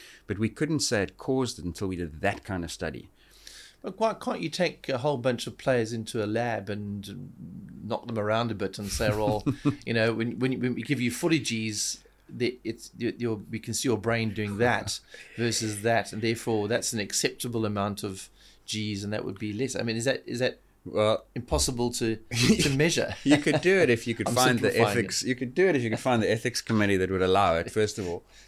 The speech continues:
Speaker 2: If to
Speaker 1: But
Speaker 2: see
Speaker 1: even if you did, you know,
Speaker 2: somebody
Speaker 1: the,
Speaker 2: to
Speaker 1: the,
Speaker 2: slap you around a bit.
Speaker 1: the problem is, and this is what we're discovering, is that w-, because, and a-, as we grow our data set to the mouth guards, this will become more apparent and answerable,
Speaker 2: Mm.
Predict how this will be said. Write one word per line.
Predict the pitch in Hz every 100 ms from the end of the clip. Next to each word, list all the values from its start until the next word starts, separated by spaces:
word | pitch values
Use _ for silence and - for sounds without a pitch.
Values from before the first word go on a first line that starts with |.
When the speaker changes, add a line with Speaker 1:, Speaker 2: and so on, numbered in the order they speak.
| - -
Speaker 2:
If | -
to | 131
Speaker 1:
But | 139
Speaker 2:
see | 160
Speaker 1:
even | 185 190
if | -
you | 131
did, | 107 156 127
you | 113
know, | 143
Speaker 2:
somebody | 165 117
Speaker 1:
the, | 110
Speaker 2:
to | 113
Speaker 1:
the, | 135
Speaker 2:
slap | -
you | 117 107
around | 110 113
a |
bit. | 95 - -
Speaker 1:
the | 120
problem | 196 190 151
is, | 160 131 113
and | 123
this | 147
is | 156 139
what | 120
we're | 120
discovering, | 101 98 127 127 104 92
is | 92
that | 104 101
w-, | - _ 98 98 - -
because, | 123 123 143 - - - _ _ _
and | - 139
a-, | 160 -
as | 165
we | 185 147
grow | 120 123
our | 123
data | 107 104 107
set | - 101 -
to |
the | 90
mouth | 87 95 -
guards, | 92 82 90
this | 90
will | 107
become | 92 - 98 92
more | 95
apparent | 85 - 85 73 62 73
and | 87 -
answerable, | 101 104 - 92 69 - _ _ - -
Speaker 2:
Mm. | 107 98